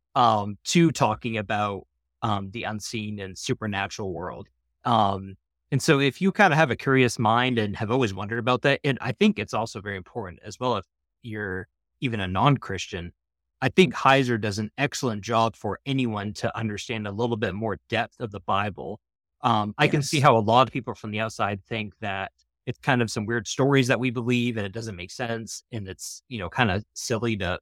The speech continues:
Speaker 1: to follow what it says. And I, I, I can kinda get that through a certain lens. And I think Heiser can really, if you have a, a logical mind and are really genuinely curious about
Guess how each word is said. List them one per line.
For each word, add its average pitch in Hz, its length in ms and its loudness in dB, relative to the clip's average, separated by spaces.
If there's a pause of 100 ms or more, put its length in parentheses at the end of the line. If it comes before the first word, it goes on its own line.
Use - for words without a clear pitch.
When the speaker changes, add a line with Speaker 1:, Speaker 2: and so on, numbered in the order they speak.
Speaker 1:
to 98 100 -14
follow 113 360 4
what 107 200 -4
it - 100 -10
says. 110 400 -4 (320)
And 117 340 0
I, 131 180 -2
I, 131 240 4
I 143 80 4
can 131 160 -2
kinda 127 260 4
get 127 240 0
that 113 280 2
through 110 180 -2
a 101 60 -4
certain 107 400 -2
lens. 110 440 -4 (280)
And 127 100 0
I 120 40 0
think 143 180 4
Heiser 131 500 4
can 107 180 -4
really, 117 260 2
if - 100 -6
you 139 80 0
have 143 180 4
a, 104 180 2 (260)
a 127 60 0
logical 135 460 6
mind 123 420 4
and 104 100 0
are 95 100 -8
really 127 320 2
genuinely 113 560 -4
curious 120 500 -4
about 101 340 -6